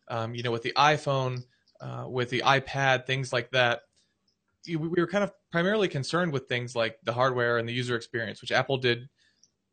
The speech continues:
almost anyone else in the market, right?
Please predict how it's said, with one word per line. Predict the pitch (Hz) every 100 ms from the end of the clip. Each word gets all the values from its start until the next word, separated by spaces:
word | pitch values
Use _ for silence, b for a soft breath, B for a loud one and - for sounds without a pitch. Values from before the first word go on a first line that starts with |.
| _ _ _ _ _ _ _ _ _ _ _ _ _ _ _ _ _ _ -
almost | -
anyone | 127 123 123
else | 123 123
in |
the | 120
market, | 117 117 - -
right? | 117 117